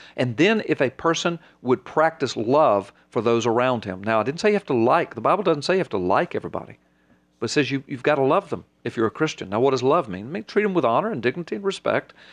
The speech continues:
uh, a-, as a human being. We go through the course of life and we have disagreements with people and we have misunderstandings with people and we have miscommunication with people and we gotta work through those in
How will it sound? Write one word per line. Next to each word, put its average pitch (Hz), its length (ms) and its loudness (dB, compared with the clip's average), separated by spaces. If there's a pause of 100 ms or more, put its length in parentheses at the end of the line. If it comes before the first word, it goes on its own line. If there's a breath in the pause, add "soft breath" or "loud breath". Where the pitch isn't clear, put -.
(180 loud breath)
uh, 139 280 4 (300 loud breath)
a-, - 200 2
as 143 140 4
a 147 40 -2
human 160 340 0
being. 107 280 -2 (360 soft breath)
We 120 120 0
go 127 220 4
through 170 140 0
the 180 80 2
course 160 320 2
of 151 100 -2
life 113 360 2
and 123 80 -2
we 131 100 2
have 151 160 2
disagreements 147 600 0
with - 140 -2
people 147 340 0
and 147 80 0
we 156 80 2
have 151 120 2
misunderstandings 151 800 0
with 143 120 -4
people 151 240 -2
and 147 80 -4
we 147 100 0
have 147 160 2
miscommunication 147 760 0
with 143 180 0
people 147 260 0
and 139 80 -2
we 135 80 0
gotta 139 180 4
work 135 300 2
through 147 160 4
those 139 360 4
in 147 140 -2